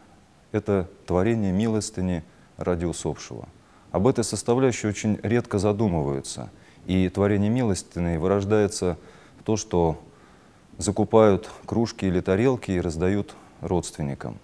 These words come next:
На самом деле традиция милостыни очень древняя и важная в духовной жизни.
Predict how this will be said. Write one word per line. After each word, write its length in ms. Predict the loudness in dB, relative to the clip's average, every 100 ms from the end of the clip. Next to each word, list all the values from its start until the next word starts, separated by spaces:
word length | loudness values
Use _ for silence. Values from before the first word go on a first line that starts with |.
| _ _ _ -20 -20 -8
На 80 | -4
самом 280 | 0 2 2
деле 260 | 2 2 0
традиция 640 | -2 -2 -2 -4 -4 0
милостыни 720 | 0 0 -2 -2 -4 -4 -6 -12 -20 -20 -10
очень 320 | -6 -2 0
древняя 600 | 4 4 2 0 0 -2 -4
и 140 | -4
важная 460 | -2 0 0 0 -2
в 60 | -2
духовной 420 | -2 -2 -2 -2
жизни. 440 | -2 -4 -6 -12